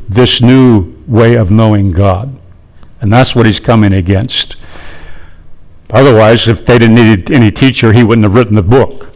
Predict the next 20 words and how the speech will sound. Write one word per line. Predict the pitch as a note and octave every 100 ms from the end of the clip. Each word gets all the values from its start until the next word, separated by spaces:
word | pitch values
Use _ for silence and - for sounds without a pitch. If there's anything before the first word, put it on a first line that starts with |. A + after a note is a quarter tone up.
| -
He | A#2
wouldn't | G#2+ G#2+
have | G#2+
written | A#2+ G2
the | A2
letter. | B2+ G#2+ F#2 - - - - - - - -
But | - A#2
he's | G#2+
coming | - D3 D#3+ C3+
against, | A2 G#2+ G#2+ A2 - - - - - - - - - - - - - - - - _ -
you | A#2+ D3
don't | F#3 F3+
need | E3+ E3
this | C#3 C#3
person | - D3 C#3+ - A#2+
who | A#2+
says, | A2+ A#2+ G#2+
"You | A#2
know | A#2 C3+
what? | D#3 D#3 -